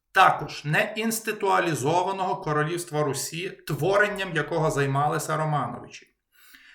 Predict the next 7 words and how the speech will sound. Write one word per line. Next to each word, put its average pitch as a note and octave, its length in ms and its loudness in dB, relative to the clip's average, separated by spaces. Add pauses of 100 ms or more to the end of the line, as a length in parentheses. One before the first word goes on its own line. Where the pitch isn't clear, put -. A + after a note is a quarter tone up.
(160)
Королівства G3 1040 2
Галичини F#3 760 2
і G#3 240 -2
Володимирії E3+ 1300 -2
ніколи G3+ 560 0
не G3 140 -2
існувало, E3+ 800 -8